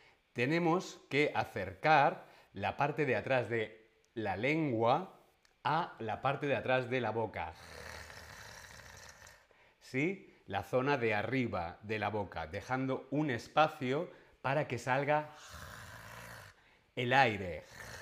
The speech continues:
No hay vibración, no hay vibración en las cuerdas vocales. Es simplemente un sonido fuerte.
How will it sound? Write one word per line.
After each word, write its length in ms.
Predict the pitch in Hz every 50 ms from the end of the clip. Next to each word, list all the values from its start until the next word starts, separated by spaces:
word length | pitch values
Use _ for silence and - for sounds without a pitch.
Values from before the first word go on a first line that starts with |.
| - - - - - - - - - - - - _ _ _ _ _ _ _ _ -
No 340 | - 120 139 151 160 156 -
hay 260 | 135 147 160 165 139
vibración, 840 | 123 113 120 117 113 113 104 98 - - 127 123 104 98 92 87 - _
no 240 | - 113 120 127 139
hay 140 | 139 139 139
vibración 560 | 131 127 117 113 117 104 92 - 127 131 131
en 80 | 131 110
las 180 | 101 95 -
cuerdas 520 | - - 120 123 120 123 120 120 120 - - -
vocales. 760 | 101 95 104 104 - - 110 101 90 85 80 76 78 - - _ _ _ _ _ _ - -
Es 140 | - 135 -
simplemente 520 | - 143 127 - 123 123 139 147 151 -
un 120 | 143 131 117
sonido 480 | - - 110 107 117 135 135 151 151
fuerte. 580 | 143 - - 123 120 110 92 - 92 85 80 -